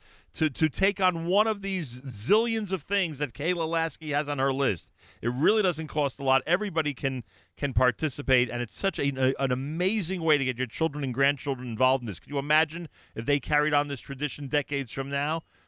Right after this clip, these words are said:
Imagine what they, you know, what, what they would have picked up and what they will pick up, uh, from you, um, with that practice. And in terms of the, uh, entertainment and keeping, uh,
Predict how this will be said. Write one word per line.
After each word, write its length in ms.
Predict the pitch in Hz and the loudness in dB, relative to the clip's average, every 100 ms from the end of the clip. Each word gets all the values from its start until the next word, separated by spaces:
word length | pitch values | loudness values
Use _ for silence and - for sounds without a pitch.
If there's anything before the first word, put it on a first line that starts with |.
| - | -10
Imagine 520 | 104 123 147 120 120 | -4 0 0 -2 -2
what 100 | 120 | -2
they, 140 | 120 120 | 0 0
you 200 | 113 117 | 0 0
know, 120 | 113 | 0
what, 180 | 113 110 | 0 -2
what 140 | 113 | -2
they 100 | 120 | 0
would 160 | 113 113 | 0 0
have 160 | 104 | 2
picked 260 | - 139 - | 2 2 2
up 200 | 127 120 | 2 2
and 100 | 107 | -2
what 80 | 98 | -2
they 100 | 104 | -2
will 200 | 117 156 | 0 0
pick 260 | 113 104 | 0 0
up, 180 | 95 90 - _ _ - | 0 0 -4 _ _ -4
uh, 120 | 101 | 0
from 260 | 101 123 113 | 2 2 2
you, 320 | 117 117 95 - _ _ - | 2 2 0 -6 _ _ -4
um, 300 | 98 95 98 | 2 2 2
with 240 | 110 107 104 | 0 2 4
that 200 | 117 - | 2 2
practice. 580 | 117 110 104 90 82 - | 2 2 0 -6 -8 -4
And 100 | 107 | -4
in 80 | 107 | -2
terms 300 | 135 135 113 | 0 0 0
of 140 | 110 | 0
the, 200 | 113 107 | 2 2
uh, 40 | 107 | 2
entertainment 720 | 131 120 117 - 147 156 170 | 0 -2 -4 0 0 0 -2
and 140 | 123 107 | -4 -4
keeping, 520 | - 127 127 123 113 | -4 -2 0 0 0
uh, 200 | 107 | 2